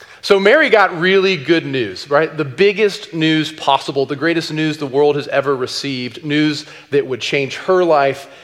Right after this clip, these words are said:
and would change the life of the world. The entirety of the Old Testament leads to this scene, this moment.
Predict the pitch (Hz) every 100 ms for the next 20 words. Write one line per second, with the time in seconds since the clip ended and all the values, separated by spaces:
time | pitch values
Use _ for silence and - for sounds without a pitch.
0 | - 127 120 - - 151 143 139 - 120
1 | 113 120 117 - 117 110 104 107 104 98
2 | 98 - - _ _ _ - 180 190 190
3 | - - 202 247 262 240 226 202 - 147
4 | 170 160 160 147 - - 185 - 175 143
5 | 151 139 165 165 - - 139 120 131 175
6 | 175 - - 160 135 123 131 127 175 -
7 | - - 131 135 131 110 -